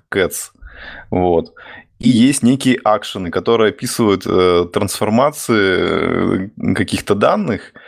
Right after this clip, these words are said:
И, ну, а-ля там есть ассерты, которые вот как бы, э, на то, что появился какой-то эксепшн или что, э, значения не сравнились. И, и, в общем-то, все, там больше ничего нет. Есть отдельные модули, которые позволяют там параллельно это все запускать и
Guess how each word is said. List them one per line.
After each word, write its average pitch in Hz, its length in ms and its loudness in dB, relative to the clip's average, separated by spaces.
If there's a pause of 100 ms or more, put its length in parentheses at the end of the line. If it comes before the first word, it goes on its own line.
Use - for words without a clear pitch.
(280)
И, 190 240 2
ну, 131 340 4
а-ля 113 280 2
там 101 160 0
есть 101 280 -4
ассерты, 120 500 -4
которые 98 460 0
вот 87 200 -4
как 90 260 -4
бы, 85 220 0
э, 85 340 0
на 87 720 2 (300)
то, 104 80 2
что 101 220 -2
появился 101 560 -2
какой-то - 320 -4
эксепшн 131 520 -2
или 90 140 0
что, 90 480 -2 (460)
э, 87 560 0
значения 127 640 0
не 117 180 4
сравнились. 98 640 0
И, 104 1200 2
и, 110 140 4
в 110 180 0
общем-то, 107 340 0
все, - 280 0
там - 200 -2
больше 104 280 -2
ничего 98 240 -6
нет. 80 180 -2
Есть 139 260 0
отдельные 113 380 0
модули, 107 320 2
которые 95 380 0
позволяют 98 480 0
там 80 140 -4
параллельно 120 520 0
это 107 220 0
все - 140 -4
запускать 90 580 -2
и - 20 -20